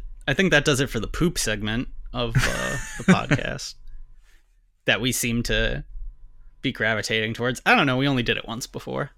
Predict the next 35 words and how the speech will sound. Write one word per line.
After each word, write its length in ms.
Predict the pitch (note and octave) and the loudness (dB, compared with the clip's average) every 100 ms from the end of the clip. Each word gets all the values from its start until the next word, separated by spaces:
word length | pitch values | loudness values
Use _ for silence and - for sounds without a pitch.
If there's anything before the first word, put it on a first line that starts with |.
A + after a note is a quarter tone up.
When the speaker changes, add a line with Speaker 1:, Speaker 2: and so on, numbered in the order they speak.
| - - - _ - | -20 -20 -20 _ -4
Speaker 1:
I 40 | |
don't 100 | E3 | 0
know 100 | C#3+ | 2
what 140 | B2+ - | 0 0
the 80 | |
normal 560 | C3 B2 B2 A#2+ A#2 A#2 - | 0 2 2 0 -2 -4 -6
poop 300 | - C3+ - | -2 -4 0
ratio 560 | C3 A#2 - B2+ A2+ B2 | 2 2 2 2 2 0
for, 320 | - C3+ B2 | -2 -2 0
uh, 280 | B2 C3 C3+ - - - - - - | 0 -2 -4 -6 -14 -12 -12 -10 -4
comedy 460 | D3 A#2+ B2 B2 | -2 0 0 0
is. 320 | A#2+ B2+ C#3 - | 0 -2 -2 -4
It's 80 | - | -2
probably, 500 | - C#3 A2 - - | 2 2 2 -2 -4
you 100 | - | -4
know, 200 | F#2 - - - - - - - _ - | -4 -6 -10 -14 -14 -16 -20 -20 _ -6
good 220 | C3 - | -6 -4
thirty 280 | G#2 F#2+ F#2 | -4 -4 -6
percent, 520 | A2 - G2+ G2 G2 - | -6 -6 -6 -8 -12 -10
most 200 | G#2+ G2 - | -6 -4 -4
people. 500 | G#2+ G2+ G2+ A2 A2 - - _ - - - _ - - - - - - | -4 -4 -6 -8 -10 -20 -20 _ -20 -20 -20 _ -20 -14 -12 -14 -16 -6
Thirty 180 | - A#2 | -2 -2
percent 260 | - - G2 | -4 -4 -4
of 60 | |
the 60 | G2+ | -2
time 180 | A2 G2+ | -2 -2
you're 60 | |
talking 260 | G2 G2+ A2 | -2 -4 -4
about 160 | G2 - | -4 -4
poop. 240 | A#2 A#2 - - _ _ - | -6 -6 -10 -12 _ _ -8
So 120 | - | 0
yeah, 180 | A#2+ F#2+ | 2 2
they 140 | A2 | 0
can't 560 | G#2+ - D3+ D#3 D#3+ - - - - | -6 -6 -2 0 -2 -10 -16 -20 -20
farm. 840 | - - - A2 F#2+ F#2+ G#2 A#2+ | -20 -14 -4 -2 -2 -2 -2 -4